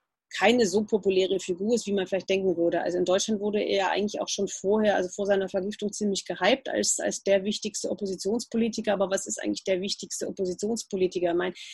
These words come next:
wenn alle anderen nicht wirklich so richtig bekannt sind, dann, dann kann man auch schnell der wichtigste Oppositionspolitiker werden. Hm, na, zumal er, wie gesagt, Wahlen, in Wahlen kann er gar nicht teilnehmen. Ja, d-,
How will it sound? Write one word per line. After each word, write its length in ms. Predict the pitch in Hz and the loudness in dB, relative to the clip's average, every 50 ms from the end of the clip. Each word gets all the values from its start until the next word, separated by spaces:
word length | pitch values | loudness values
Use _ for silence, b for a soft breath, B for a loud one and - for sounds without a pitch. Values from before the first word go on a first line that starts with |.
| B B _ | B B _
wenn 140 | 196 202 180 | 0 2 2
alle 260 | 180 214 220 208 - | 4 4 2 2 2
anderen 280 | - 220 220 226 233 226 | 2 2 2 4 2 2
nicht 180 | 214 208 202 | 0 0 0
wirklich 260 | 226 247 254 247 214 | -2 -2 0 -2 -2
so 60 | - 220 | -2 -2
richtig 320 | 214 226 - - 208 - | -2 -2 -2 -4 -6 -4
bekannt 400 | - 185 - - 196 220 254 254 | -6 -6 -2 0 2 2 2 4
sind, 240 | - 269 254 226 226 | 4 2 2 2 2
dann, 160 | 226 226 226 | 2 0 2
dann 160 | 220 220 208 | 0 0 -2
kann 160 | - 214 214 | 0 0 2
man 180 | 220 220 214 208 | 4 4 2 2
auch 140 | 180 - - | 0 -2 -4
schnell 300 | - - 214 214 214 208 | -2 0 2 2 4 4
der 160 | 214 196 196 | 4 2 2
wichtigste 440 | 202 - - 214 - - - 214 - | -2 -6 -6 -8 -8 -6 -4 -4 -4
Oppositionspolitiker 1120 | - - 214 196 202 180 - 226 240 226 - - - 180 175 170 - 170 170 170 170 170 | -4 -4 -6 -6 -6 -6 -4 -4 -4 -4 -6 -6 -4 -2 -2 -2 0 0 0 0 0 0
werden. 240 | 170 170 170 175 B B B B B B B B _ - | -2 -2 -2 -4 B B B B B B B B _ -6
Hm, 320 | 185 202 233 240 - - 50 - - - | -4 -2 0 0 -2 -4 -6 -8 -4 2
na, 260 | 208 220 277 269 - | 4 6 6 6 4
zumal 380 | - - 220 214 214 240 254 254 | 4 2 2 6 8 8 8 8
er, 460 | - 240 247 240 240 240 226 - - - _ _ _ _ _ _ _ _ _ _ | 8 8 8 8 8 8 8 6 2 -2 _ _ _ _ _ _ _ _ _ _
wie 160 | 226 233 240 | 2 4 6
gesagt, 340 | 254 220 214 185 - - - - | 8 8 8 6 4 2 -4 0
Wahlen, 360 | 180 196 202 226 262 262 247 | 4 6 6 8 8 6 6
in 120 | 233 226 220 | 6 8 8
Wahlen 200 | 226 247 254 254 | 8 8 8 6
kann 180 | - 240 262 | 4 4 4
er 100 | 254 233 | 4 4
gar 100 | 226 220 | 4 2
nicht 180 | 208 202 190 - | 2 0 0 0
teilnehmen. 520 | - 208 220 254 294 320 359 370 392 392 B B B B B _ _ | 2 4 6 10 10 10 12 10 8 6 B B B B B _ _
Ja, 160 | - 214 226 | 2 2 2
d-, 160 | 240 226 - | 2 2 -2